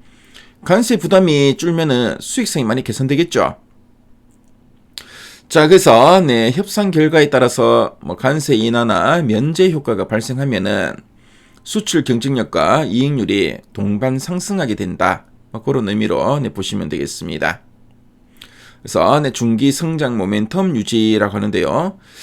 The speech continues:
중기는 보통 한, 한 이, 삼 년 단위를 의미하고요. 그래서 뭐 도료 부분의 안정적인 이런 수익성, 그리고 관세 완화로 인한 비용 절감 효과가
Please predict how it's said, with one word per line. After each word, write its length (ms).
중기는 600
보통 260
한, 280
한 180
이, 60
삼 240
년 340
단위를 520
의미하고요. 840
그래서 240
뭐 180
도료 320
부분의 300
안정적인 720
이런 240
수익성, 880
그리고 340
관세 460
완화로 460
인한 520
비용 300
절감 340
효과가 540